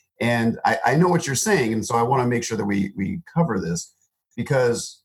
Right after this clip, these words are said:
if you go and you talk to anybody who's a marketer or a business coach, and they're gonna say, "Who's your avatar? Who's, who's the one person that you're building this for?" And they want you to come up with a name, they want you to put this in a box. And the smart marketers are like, "No, you need at least three or four, because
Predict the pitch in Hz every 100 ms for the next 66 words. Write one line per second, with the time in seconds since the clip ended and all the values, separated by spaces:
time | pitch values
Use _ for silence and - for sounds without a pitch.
0 | - 123 202 190 170 147 139 127 120 107
1 | 117 113 98 101 101 101 90 92 104 110
2 | 98 98 95 92 82 - 117 101 104 -
3 | 98 95 90 107 113 98 101 160 175 131
4 | - 95 95 85 82 87 180 160 - -
5 | _ 190 220 156 131 147 180 170 151 147
6 | 131 101 98 120 101 110 98 95 - 98
7 | 101 113 113 - 104 - 113 - 95 98
8 | 101 107 98 98 101 107 - 87 104 98
9 | 95 95 90 95 92 - _ - _ _
10 | 107 107 104 98 139 147 123 113 107 98
11 | 98 95 113 104 101 113 78 90 110 -
12 | - 98 95 - - 123 95 92 87 92
13 | 101 92 87